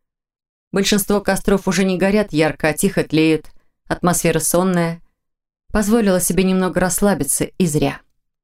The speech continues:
Где-то на середине пути мне преградил дорогу незнакомый военный. Судя по нашивкам, маг не из рядовых.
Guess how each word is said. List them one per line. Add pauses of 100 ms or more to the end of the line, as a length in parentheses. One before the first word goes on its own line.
(120)
Где-то
на
середине
пути (220)
мне
преградил
дорогу
незнакомый
военный. (380)
Судя
по
нашивкам, (260)
маг
не
из
рядовых.